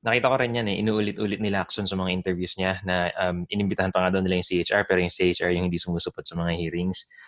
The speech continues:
In my opinion, hindi naman yung attendance dapat ng C H R yung problema eh. Uh, kahit ano pa mangyari,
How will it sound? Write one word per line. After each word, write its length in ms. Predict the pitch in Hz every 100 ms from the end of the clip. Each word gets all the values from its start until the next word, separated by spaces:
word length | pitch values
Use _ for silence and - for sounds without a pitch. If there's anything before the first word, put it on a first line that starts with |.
| - - _ -
In 160 | 104 104
my 160 | 104
opinion, 400 | 107 107 107 110
hindi 260 | 101 110 110
naman 300 | 113 107 104 113
yung 160 | 117
attendance 480 | 110 113 101 104 -
dapat 240 | 101 101 104
ng 160 | 98
C 160 | - 95
H 160 | -
R 80 | 95
yung 80 | 95
problema 640 | 90 90 87 85 82 95
eh. 160 | 87 78 78
Uh, 120 | 76 - _ _
kahit 240 | 95 95 -
ano 80 | 104
pa 80 | 101
mangyari, 560 | 98 98 92 82 78